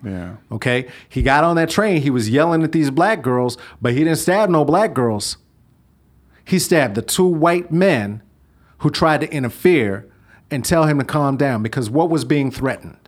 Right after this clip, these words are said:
Speaker 2: His power as a white person to persecute and stand over these black women. So he whipped around and he killed the two who came to defend the black women.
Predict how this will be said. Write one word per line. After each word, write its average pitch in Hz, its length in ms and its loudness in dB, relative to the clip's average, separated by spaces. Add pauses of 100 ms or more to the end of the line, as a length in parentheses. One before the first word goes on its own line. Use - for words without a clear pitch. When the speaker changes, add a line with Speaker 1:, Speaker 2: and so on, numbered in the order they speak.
(540)
Speaker 2:
His 135 180 -2
power 160 480 2
as 117 240 -4
a 107 60 0
white 143 380 -4
person 110 580 -2 (580)
to 147 120 -2
persecute 170 680 -4
and 117 120 -6
stand 151 380 0
over 151 200 0
these 131 220 0
black 127 400 -2
women. 123 300 -4 (680)
So 135 180 -4
he 139 140 0
whipped 170 320 0
around 147 280 0
and 123 80 -2
he 156 100 0
killed 156 320 0
the 135 60 0
two 160 260 2
who 135 100 -2
came 143 300 -2
to 107 100 -4
defend 151 420 0
the 117 60 -2
black 113 340 -2
women. 127 320 -2